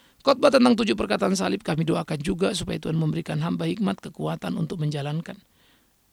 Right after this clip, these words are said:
Kepada setiap umat memberikan mereka kehausan dan kehangatan untuk mengerti, dan kami boleh belajar sama-sama mentaati apa yang menjadi kehendak-Mu. Kami serahkan tempat kami ibadah di Twin Plaza dalam tangan-Mu dan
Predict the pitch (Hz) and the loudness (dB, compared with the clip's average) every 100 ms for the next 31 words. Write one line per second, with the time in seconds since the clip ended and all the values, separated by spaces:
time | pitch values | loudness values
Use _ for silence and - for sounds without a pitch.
0 | _ - 139 151 170 160 175 - 214 240 | _ -8 -2 -2 0 4 4 6 8 8
1 | 285 208 175 160 165 165 165 165 170 165 | 8 4 4 4 0 0 0 -2 -6 -6
2 | 151 160 175 240 233 190 175 170 143 156 | -6 -6 -6 -4 -4 -2 -4 -6 -2 -2
3 | 180 - 226 208 170 190 165 156 156 277 | -2 -4 -6 -2 -4 0 2 2 0 -2
4 | 233 117 _ _ _ - 135 143 156 165 | -2 -4 _ _ _ -4 -2 0 0 -2
5 | 165 160 160 156 160 - 165 165 247 254 | -2 -2 -2 -4 -4 -2 -2 -2 -2 0
6 | 233 208 202 - 175 - 175 131 _ _ | 2 2 0 -2 -4 -4 -6 -6 _ _
7 | _ - 160 165 156 156 151 156 123 120 | _ -6 -4 -2 0 0 -2 -4 -2 -2
8 | 120 175 147 - _ _ _ _ _ _ | -4 -8 -16 -16 _ _ _ _ _ _
9 | - 160 165 165 - 185 190 175 - 175 | -2 0 0 -2 -2 -2 -2 -2 -6 -6
10 | - 160 208 160 175 180 208 156 - _ | -4 -2 -2 -4 -6 -6 -6 -8 -14 _
11 | _ _ - 156 175 165 165 170 180 165 | _ _ -8 -6 -4 -4 -2 -4 -4 -4
12 | 156 156 - 196 196 214 180 | -4 -2 -2 0 0 0 0